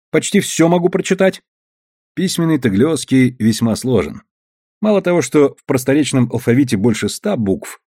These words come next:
так есть еще и высокий таглиосский. В нем сорок две буквы,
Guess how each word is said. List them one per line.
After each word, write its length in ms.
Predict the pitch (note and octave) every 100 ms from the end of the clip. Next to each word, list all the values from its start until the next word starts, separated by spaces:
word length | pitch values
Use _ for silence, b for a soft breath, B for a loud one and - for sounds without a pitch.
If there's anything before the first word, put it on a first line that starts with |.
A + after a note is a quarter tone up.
| _ _
так 160 | F#2+ -
есть 220 | F3 -
еще 240 | C#3 -
и 60 | C#3+
высокий 560 | B2+ B2 - C#3+ B2+ F#2+
таглиосский. 680 | G2 F#2 F2 D#2+ - - - _ _ _ -
В 60 | F2+
нем 340 | C#3 F3+ - -
сорок 340 | - E3+ D3
две 240 | B2 A#2
буквы, 480 | E2 F2+ - - -